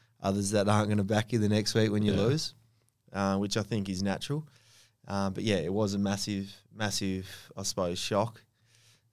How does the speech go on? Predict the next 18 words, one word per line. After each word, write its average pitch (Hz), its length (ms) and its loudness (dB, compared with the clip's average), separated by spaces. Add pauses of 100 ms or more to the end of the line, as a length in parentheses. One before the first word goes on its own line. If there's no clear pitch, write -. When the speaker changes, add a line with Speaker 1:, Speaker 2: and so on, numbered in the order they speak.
Speaker 1:
uh, 95 280 -4
with 95 260 -6
the, 95 360 -2 (280)
you 104 140 -4
know, 90 80 0
increase 98 560 0
in 95 100 -2
supporters. 110 540 -4
But, - 280 -6 (320)
um, 104 280 -20
yeah, 87 280 -2
I 95 80 4
just 95 220 -2
chose 90 300 -4
not 92 160 -4
to 87 100 -6
read 87 240 -4
into 95 320 -4